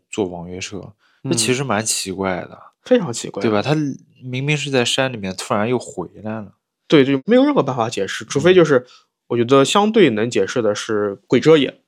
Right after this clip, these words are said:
Speaker 1: 对。
Speaker 2: 其实他也没到山里面，但是他感觉自己所属的环境是深山老林，
Speaker 1: 嗯。
Speaker 2: 可能只是一个巷子。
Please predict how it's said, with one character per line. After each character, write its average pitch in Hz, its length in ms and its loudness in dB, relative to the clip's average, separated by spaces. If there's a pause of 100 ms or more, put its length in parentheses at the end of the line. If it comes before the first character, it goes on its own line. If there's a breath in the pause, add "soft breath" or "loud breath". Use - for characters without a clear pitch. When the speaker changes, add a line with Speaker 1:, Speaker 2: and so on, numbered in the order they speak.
(100)
Speaker 1:
对。 123 140 -2
Speaker 2:
其 156 100 4
实 175 140 4
他 196 160 0
也 123 80 -2
没 104 100 -2
到 117 140 2
山 120 200 0
里 110 60 -6
面， - 220 -12
但 139 120 4
是 127 60 0
他 135 280 0 (260 loud breath)
感 107 240 -2
觉 113 160 0
自 143 160 -4
己 110 160 -4
所 120 260 2
属 127 160 -6
的 101 80 -12
环 104 240 -8
境 117 220 -6
是 - 320 -6 (180)
深 131 200 0
山 120 120 0
老 104 140 0
林， - 220 -14
Speaker 1:
嗯。 165 60 -16
Speaker 2:
可 123 100 2
能 107 160 2
只 131 60 -6
是 135 100 2
一 147 60 4
个 170 60 6
巷 170 300 2
子。 - 140 -10